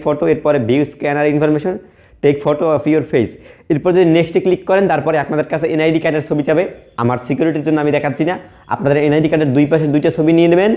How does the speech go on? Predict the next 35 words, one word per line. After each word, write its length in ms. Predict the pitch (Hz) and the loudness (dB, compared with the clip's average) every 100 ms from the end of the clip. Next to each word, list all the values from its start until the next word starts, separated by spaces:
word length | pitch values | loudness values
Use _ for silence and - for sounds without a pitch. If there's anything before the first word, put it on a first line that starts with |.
| - | -2
কিছু 200 | 151 147 | -2 2
ইনফরমেশন 460 | 165 143 165 165 160 | 2 2 0 0 2
চাইবে 220 | 165 170 | 2 2
এনআইডি 300 | 151 151 147 | 2 2 2
কার্ডের, 300 | 151 151 151 - | 2 2 0 -2
তারপরে 380 | 151 147 160 160 | -4 -2 0 0
গিয়ে 140 | 202 | 0
আপনার 320 | 131 131 147 135 156 | 0 0 -2 -2 -2
চেহারার 240 | 156 151 | 0 0
একটা 160 | 147 143 | -2 -2
ছবি 200 | 139 139 | -2 0
তুলতে 260 | 147 131 | 0 0
বলবে, 240 | 143 147 - | 0 0 0
সুন্দর 340 | 131 127 131 | 0 0 -2
করে 220 | 139 147 | -2 -2
চারপাশে 500 | 151 131 113 143 131 | -2 -2 -2 -4 -2
ঘুরাইয়া 420 | 113 123 139 170 - - - - 165 | -2 0 0 0 -4 -16 -20 -4 0
ছবি 140 | 170 | 2
তুলবেন। 340 | 185 180 226 359 | 4 2 2 0
ছবি 160 | 143 147 | 2 4
তোলার 180 | 175 165 | 2 2
পর 100 | 175 | 0
আপনাদের 320 | 156 165 170 | 0 0 -2
সাথে 280 | - 147 151 | -2 -4 -2
সাথে 220 | 170 202 | -2 0
অ্যাপটার 440 | 165 - 151 151 | -2 -4 -6 -2
ভিতরে 420 | 147 151 165 180 - | 0 2 2 0 -4
অ্যাপ্রুভ 340 | 175 190 190 190 | -4 2 2 4
করে 180 | 180 143 | 2 4
নেবে। 200 | 101 85 | 2 0
আমি 260 | 117 139 151 | 0 2 2
আলাপ 300 | 127 135 143 | 0 -2 -2
অ্যাপটা 240 | 156 - | -4 -4
দেখছি 240 | 165 156 175 | -4 -2 0
যে 280 | 196 214 | 2 0